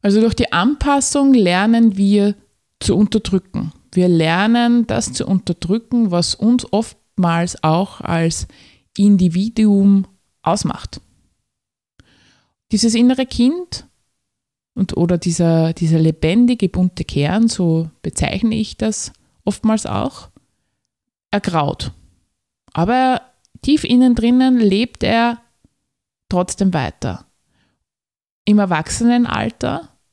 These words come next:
irgendwann, wenn der Druck zu groß ist und der Schmerz zu groß ist, weil das Unterdrücken der eigenen Individualität einfach mit großem Schmerz und mit großem Leid verbunden ist,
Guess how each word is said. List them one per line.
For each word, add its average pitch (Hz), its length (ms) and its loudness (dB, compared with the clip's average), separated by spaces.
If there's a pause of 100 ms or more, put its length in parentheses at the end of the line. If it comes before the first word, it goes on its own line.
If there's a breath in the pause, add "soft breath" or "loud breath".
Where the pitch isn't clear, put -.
(280)
irgendwann, 247 720 0
wenn 190 220 0
der 180 320 2
Druck - 440 -8
zu 185 120 -2
groß 226 360 -2
ist 269 140 -2
und 208 160 0
der 180 80 0
Schmerz 196 380 -2
zu 208 100 -6
groß - 440 -4
ist, 262 220 -6 (440 loud breath)
weil 214 500 2 (460)
das 208 160 2
Unterdrücken 233 840 2
der 185 260 0
eigenen 208 520 0
Individualität 202 960 0
einfach 190 300 -2
mit 196 140 0
großem 254 440 2
Schmerz - 480 -2
und 185 120 0
mit 190 140 -2
großem 226 340 0
Leid 208 240 0
verbunden 226 480 -2
ist, 196 380 -4